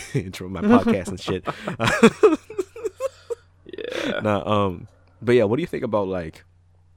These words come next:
Speaker 1: uh, when families bring their kid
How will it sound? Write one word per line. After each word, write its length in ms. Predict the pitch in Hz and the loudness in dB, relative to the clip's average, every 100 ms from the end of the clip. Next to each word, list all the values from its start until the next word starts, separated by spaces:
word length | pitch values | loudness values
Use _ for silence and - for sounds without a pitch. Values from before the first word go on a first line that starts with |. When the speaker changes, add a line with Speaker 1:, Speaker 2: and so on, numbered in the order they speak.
| _ _ - - - | _ _ -20 -20 -12
Speaker 1:
uh, 180 | 92 90 | -8 -6
when 220 | 87 87 | -6 -8
families 520 | - 101 101 92 87 | -4 -2 -2 -4 -6
bring 480 | 71 85 82 80 80 _ _ _ _ _ | -8 -8 -8 -8 -12 _ _ _ _ _
their 140 | 82 82 | -14 -14
kid 400 | - 87 78 | -10 -10 -10